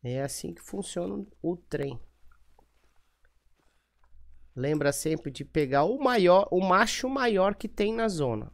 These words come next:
Sempre isso. Ou se você conseguir já dar dois tiros, os maiores, né? Ó, ali não vai ter nada, ó. Não tô vendo nada. Não tô vendo nada. Então, nesse caso, tem a zona, mas agora, no momento, não tem animal aqui na zona.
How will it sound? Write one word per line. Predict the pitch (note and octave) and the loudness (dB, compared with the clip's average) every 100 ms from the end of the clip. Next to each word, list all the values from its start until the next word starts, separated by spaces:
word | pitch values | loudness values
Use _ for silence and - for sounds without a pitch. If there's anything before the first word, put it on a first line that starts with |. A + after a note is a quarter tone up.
| - | -18
Sempre | - - - G#3 - G#3 C#3 | -12 -6 -6 -6 -6 -6 -6
isso. | A2 - - - _ _ _ _ _ - | -6 -10 -18 -20 _ _ _ _ _ 2
Ou | D3 F3+ A#3 B3+ | 6 8 8 2
se | - F3+ | -2 0
você | E3+ F#3 | 0 -2
conseguir | E3+ E3+ - E3 | -2 -2 0 0
já | D#3+ D3+ | 2 2
dar | D3 | 2
dois | C#3+ D3 - | 2 -2 -2
tiros, | G#3 A3 D3 - - - - _ - - | -4 -4 -4 -8 -18 -20 -20 _ -20 -10
os | C3 C3+ | -6 -6
maiores, | D3+ F#3 G3+ B2 G#2 G#2 | -4 0 2 2 0 -4
né? | C3 D3+ - | -8 -12 -12
Ó, | - | -6
ali | A#2 A2 | -2 0
não | C#3+ E3 | 0 0
vai | F3 | -2
ter | G3+ | -4
nada, | C#4 C#4 A3 C#3+ | -4 -4 -4 -4
ó. | C#3 | -6
Não | - D3 | -6 -6
tô | - G3 | -4 -4
vendo | E3+ F#3 B3+ | -2 -4 -4
nada. | C4 F#3+ F3 D3 - - - _ _ _ _ _ _ _ _ _ _ _ _ _ - | -4 -4 -4 -6 -12 -20 -20 _ _ _ _ _ _ _ _ _ _ _ _ _ -12
Não | B2 B2+ D3+ | -8 -8 -6
tô | F#3 F3 | -6 -2
vendo | D#3+ F#3 A3+ | -2 -2 -2
nada. | G3 D3+ C#3 | -2 -2 -4
Então, | C#3 C#3+ | -6 -4
nesse | C#3 E3+ - | -4 -6 -8
caso, | G3+ - D3+ E3 F3 | -8 -4 -2 -4 -4
tem | - E3 G3 | -2 0 2
a | |
zona, | F3 D#3 E3+ G3+ | 2 2 0 -2
mas | G#3 G#3 F3+ | -4 -4 -4
agora, | D#3 C3+ C#3+ | -4 -2 0
no | D#3+ E3+ | 0 -2
momento, | E3 C#3+ C#3+ D#3 | -2 -4 -6 -6
não | F#3 E3+ E3 | -4 -2 -2
tem | E3+ D#3 D3+ | -2 -2 -2
animal | E3 G3+ E3+ | -2 -2 -4
aqui | E3+ - | -4 -6
na | G3+ | -8
zona. | G#3 E3+ C#3+ | -6 -6 -8